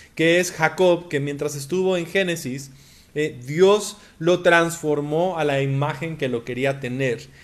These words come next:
Y cuando él inicia, no inicia con un lugar muy favorecedor, inicia con muchas cosas en su contra.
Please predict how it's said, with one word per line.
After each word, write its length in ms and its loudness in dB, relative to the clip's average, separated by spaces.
Y 140 -4
cuando 320 2
él 100 6
inicia, 540 0
no 240 0
inicia 500 0
con 220 -2
un 160 0
lugar 280 4
muy 240 -2
favorecedor, 960 2
inicia 400 -4
con 140 -6
muchas 340 -4
cosas 300 -2
en 100 -2
su 140 -8
contra. 400 0